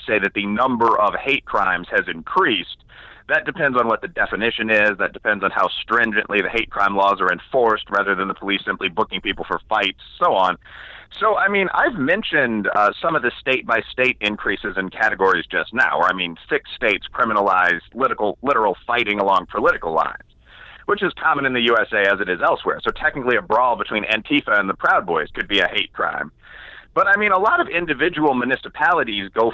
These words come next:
far past even what I just mentioned. So, I mean, I just wrote a piece with your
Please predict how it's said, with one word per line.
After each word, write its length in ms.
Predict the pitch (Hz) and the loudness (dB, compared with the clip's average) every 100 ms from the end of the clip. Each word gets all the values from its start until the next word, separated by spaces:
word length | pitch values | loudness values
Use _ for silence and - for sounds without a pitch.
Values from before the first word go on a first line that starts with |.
| - | 0
far 280 | 139 143 135 | 2 2 2
past 440 | - 135 131 117 - | 0 2 4 2 -2
even 220 | 131 123 120 | -2 2 2
what 140 | 113 | 2
I 100 | 110 | 2
just 220 | 98 87 - - _ _ - | 0 -4 -6 -20 _ _ -4
mentioned. 480 | 156 226 - - - - | -2 -2 -4 -12 -18 -4
So, 60 | 135 | 0
I 80 | |
mean, 180 | 143 135 | 2 2
I 140 | 123 202 | 2 0
just 240 | 190 135 | 0 0
wrote 160 | 135 127 | 2 2
a 60 | |
piece 420 | - 151 147 127 | 0 0 2 0
with 160 | 101 110 | -2 -2
your 320 | 98 190 226 | 2 2 0